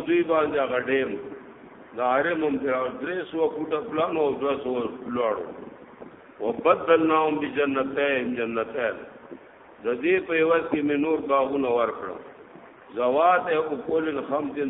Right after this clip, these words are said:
بدمزو. ترو خمس كل شجرة ذي شوك.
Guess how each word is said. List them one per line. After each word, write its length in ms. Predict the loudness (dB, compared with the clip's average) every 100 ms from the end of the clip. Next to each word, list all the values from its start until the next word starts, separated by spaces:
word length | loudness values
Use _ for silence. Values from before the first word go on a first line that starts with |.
| 0
بدمزو. 600 | -2 0 -2 -2 0 0 0 -6 -12 -16 -18 -18 -18 -18 -4
ترو 560 | 0 2 4 6 4 2 -6 -10 -10 -14 -16 -18 -8
خمس 340 | -2 0 0 -4 0
كل 220 | 0 0 -2 -4
شجرة 520 | -2 0 2 2 0 -4 -4
ذي 120 | -4 -6 -2
شوك. 280 | -2 -2